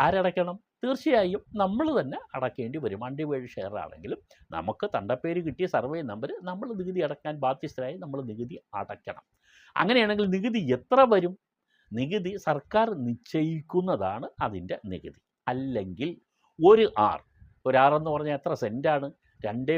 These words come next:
പോയിന്റ് നാല് ഏഴ് സെൻറ്റിനെയാണ് ഒരു ആർ എന്ന് പറയുന്നത്. അതിന് ഒരു വർഷത്തെ ഭൂമിയുടെ, ഏഹ്, നികുതിയായി, ഭൂനികുതിയായി നമ്മൾ അടയ്ക്കേണ്ടി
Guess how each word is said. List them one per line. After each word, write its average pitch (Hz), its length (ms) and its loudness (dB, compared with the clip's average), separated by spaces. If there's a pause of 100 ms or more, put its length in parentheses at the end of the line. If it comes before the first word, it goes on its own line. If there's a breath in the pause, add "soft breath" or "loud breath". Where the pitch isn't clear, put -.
പോയിന്റ് 135 300 -2 (160)
നാല് 131 400 -4 (320)
ഏഴ് 165 240 4 (120)
സെൻറ്റിനെയാണ് 120 580 -6 (140)
ഒരു 127 120 -6 (300)
ആർ 151 100 -2 (200)
എന്ന് 107 180 -12 (340)
പറയുന്നത്. 78 540 -10 (800 soft breath)
അതിന് 208 300 4 (380)
ഒരു 170 120 4 (120)
വർഷത്തെ 139 600 2 (460)
ഭൂമിയുടെ, 117 800 -4 (480)
ഏഹ്, 92 320 -8 (120)
നികുതിയായി, 120 600 -2 (140)
ഭൂനികുതിയായി 95 800 -4 (220)
നമ്മൾ 87 240 -10 (180)
അടയ്ക്കേണ്ടി - 480 -14